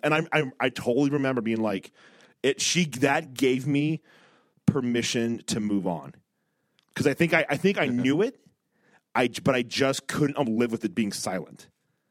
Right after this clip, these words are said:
Speaker 1: You know?
Speaker 2: Yeah.
Speaker 1: And so it, it finally just putting, I, I was like, "I just need you to know." And, you know, I had, I had to have my Jim Halpert, um, like, you know, kind of moment,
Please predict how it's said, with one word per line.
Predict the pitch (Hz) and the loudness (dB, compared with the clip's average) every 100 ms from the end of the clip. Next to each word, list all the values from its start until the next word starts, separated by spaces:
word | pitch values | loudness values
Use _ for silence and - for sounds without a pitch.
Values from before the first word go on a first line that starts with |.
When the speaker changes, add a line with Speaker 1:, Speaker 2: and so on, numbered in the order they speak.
| _ _ _ _ _ _ _ _ _ _ _ _ - | _ _ _ _ _ _ _ _ _ _ _ _ -6
Speaker 1:
You | 120 | -2
know? | 110 139 - _ _ | -2 -4 -10 _ _
Speaker 2:
Yeah. | - | -4
Speaker 1:
And | 123 | -4
so | - 127 123 | 0 2 2
it, | 120 123 | 0 -2
it | 123 | -2
finally | - - 135 147 | -2 0 2 2
just | 143 127 - | -2 -4 -2
putting, | 156 151 143 | -2 -2 -2
I, | 113 120 | -2 0
I | 120 | 0
was | 120 | -2
like, | - | -2
"I | 117 | -2
just | 107 113 123 - | 0 0 0 0
need | 120 107 | -2 0
you | 117 | 0
to | 107 | 0
know." | 104 98 90 87 - _ _ _ _ _ _ _ _ | -2 -2 -2 -6 -10 _ _ _ _ _ _ _ _
And, | 104 104 95 92 95 95 95 92 _ | -2 -2 0 0 -2 -2 -4 -8 _
you | 135 120 | -6 -2
know, | 101 95 | -2 -2
I | 113 | -4
had, | 135 139 - | -4 -6 -4
I | 131 | -2
had | 143 170 | 0 0
to | 151 | 0
have | 156 | 0
my | 143 | 0
Jim | 135 123 | 0 0
Halpert, | 135 123 156 - | -2 0 -2 0
um, | 170 170 175 | 0 0 0
like, | 139 143 - | -2 -4 -4
you | 156 | -2
know, | 147 156 - _ _ | 0 -2 -6 _ _
kind | 185 175 | -2 0
of | |
moment, | 180 180 190 190 | 0 0 -2 -6